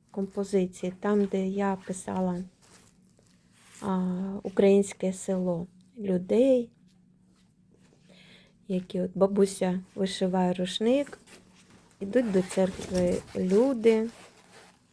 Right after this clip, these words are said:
сусіди, пасочки, корову доїть. От сусідка, собака лаять.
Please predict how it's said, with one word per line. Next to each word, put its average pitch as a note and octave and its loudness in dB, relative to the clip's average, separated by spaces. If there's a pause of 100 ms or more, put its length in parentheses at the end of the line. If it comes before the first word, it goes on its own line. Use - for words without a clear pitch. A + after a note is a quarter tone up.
(280)
сусіди, A3+ 2 (2500)
пасочки, G3+ -4 (400)
корову G#3+ 2
доїть. G3 0 (2250)
От F#3+ -8
сусідка, G#3 -6
собака G3+ -4
лаять. F#3+ -6